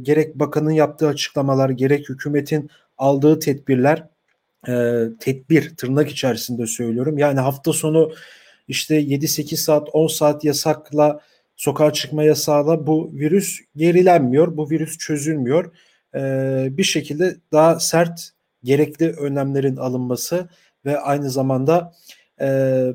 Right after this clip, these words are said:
insanların işe gidememe durumunda, temaslı olup işe gidememe durumunda, e, bir şekilde onlara o maddi yardımın yapılması gerekiyor. Çünkü, e, çok konuşulan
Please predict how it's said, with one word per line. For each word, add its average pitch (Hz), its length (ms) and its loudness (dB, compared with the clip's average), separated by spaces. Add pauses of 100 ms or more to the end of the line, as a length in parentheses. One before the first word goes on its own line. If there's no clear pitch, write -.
(420)
insanların 156 920 2 (160)
işe - 260 -2
gidememe 170 580 4
durumunda, 120 480 0
temaslı 135 500 -4
olup 147 220 -4
işe 160 200 -8
gidememe 156 480 0
durumunda, 135 580 0 (600)
e, 135 80 -2 (1160)
bir 143 160 0
şekilde 170 440 4
onlara 151 260 6
o 185 120 6
maddi 156 360 2
yardımın 156 440 4
yapılması 156 600 0
gerekiyor. 143 720 -2 (160)
Çünkü, 170 500 -2 (280)
e, 135 220 -4 (120)
çok 151 260 -6
konuşulan 151 640 0